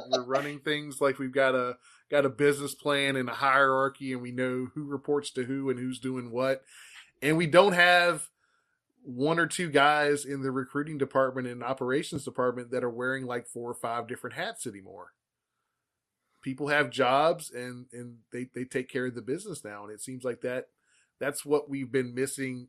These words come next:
in the off the field department. So I'm, I'm, it's nice to see them put the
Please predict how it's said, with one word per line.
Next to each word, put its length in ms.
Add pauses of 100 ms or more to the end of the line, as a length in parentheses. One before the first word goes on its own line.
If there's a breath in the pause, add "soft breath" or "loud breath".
(100)
in 140
the 160
off 280
the 80
field 260
department. 540
So 120
I'm, 140 (100)
I'm, 140
it's 220
nice 220
to 100
see 240
them 320 (400 soft breath)
put 220 (600)
the 360